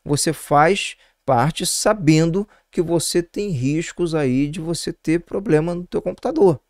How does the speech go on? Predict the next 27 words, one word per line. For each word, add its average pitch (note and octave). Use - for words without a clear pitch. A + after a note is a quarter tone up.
Mas A#2+
qual D3
é D3
a -
finalidade? B2
É -
você, A2+
vamos A#2+
supor, A#2
você -
faz B2
parte A#2+
do A2+
programa A2
Insider G#2+
Preview, B2+
você A#2
participar -
com -
uma E3
máquina A#2
alternativa, C#3+
não C3
a B2+
tua A2+
máquina A2
principal, C3+